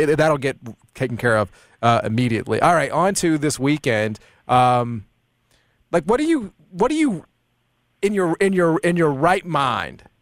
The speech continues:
right, hope to see realistically in the, in the, you know, we're grounded still.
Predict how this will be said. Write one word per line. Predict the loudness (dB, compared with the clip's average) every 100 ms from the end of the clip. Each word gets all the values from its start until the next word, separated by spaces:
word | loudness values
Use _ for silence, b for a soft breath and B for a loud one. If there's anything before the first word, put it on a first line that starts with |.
| _
right, | 0 2 2 -2 _ _ _
hope | 0 0 -2
to | -4
see | -2 -2 -6 -10 _ _ -2 0 0
realistically | 0 -4 -4 -4 0 2 2 0
in | 0 0
the, | 0 0
in | 0 2
the, | 2
you | 2
know, | 2
we're | 2 0
grounded | 0 2 2 2 0 -2
still. | -2 2 2 2